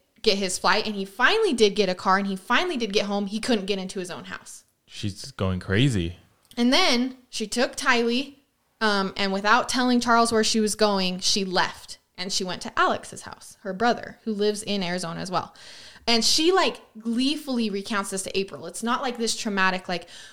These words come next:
Speaker 1: "Oh my gosh, yeah, I don't, I don't know what happened. I just freaked out. Like, we got in a bad fight." It was like,
Speaker 2: Wow.
Speaker 1: "Yeah, he's a zombie." And so I,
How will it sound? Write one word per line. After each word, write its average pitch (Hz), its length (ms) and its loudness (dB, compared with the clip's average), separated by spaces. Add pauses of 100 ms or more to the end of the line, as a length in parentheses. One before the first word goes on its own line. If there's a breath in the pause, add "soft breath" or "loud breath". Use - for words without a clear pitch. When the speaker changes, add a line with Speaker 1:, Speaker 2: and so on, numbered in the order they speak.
(200 loud breath)
Speaker 1:
"Oh 240 100 -2
my 247 200 0
gosh, 208 440 -6
yeah, 233 280 -2
I 214 100 -2
don't, 240 160 2
I 208 100 -4
don't 196 120 -2
know 175 80 -4
what - 100 -6
happened. 285 560 -4
I 185 100 -6
just 175 200 -8
freaked - 280 -16
out. 247 320 2
Like, 190 140 -10
we 190 100 -8
got 180 200 -6
in 185 40 -8
a 175 60 -10
bad 170 200 -6
fight." 240 300 2
It 190 120 -8
was 190 160 -6
like, 175 260 -8
Speaker 2:
Wow. 98 400 0
Speaker 1:
"Yeah, 196 160 4
he's 233 260 0
a 359 120 2
zombie." 294 640 0
And 208 120 -4
so 202 240 0
I, 220 320 0